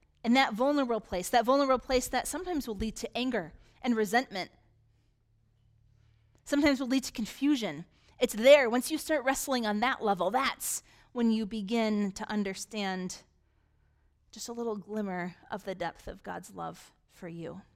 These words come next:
He's waiting to offer it. It's all around you.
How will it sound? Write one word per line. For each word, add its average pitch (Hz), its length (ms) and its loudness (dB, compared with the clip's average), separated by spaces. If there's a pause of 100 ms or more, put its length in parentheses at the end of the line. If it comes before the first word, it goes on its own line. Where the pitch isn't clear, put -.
(3500)
He's 214 240 -10
waiting 269 360 0
to - 120 -16
offer 220 320 -10
it. 165 300 -14 (1200)
It's 233 140 -10
all 302 180 -4
around 214 360 -2
you. 156 300 -10